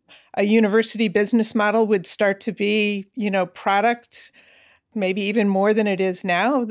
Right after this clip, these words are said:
I, I mean, I certainly share Jen's sense that that would be, uh, probably catastrophic. But I, I think that the financial side of this or the,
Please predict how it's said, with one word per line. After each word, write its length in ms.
I, 200
I 160
mean, 180
I 80
certainly 460
share 280
Jen's 480
sense 360
that 180
that 260
would 220
be, 380
uh, 80
probably 460
catastrophic. 1040
But 160
I, 240
I 180
think 380
that 460
the 220
financial 880
side 420
of 120
this 420
or 160
the, 340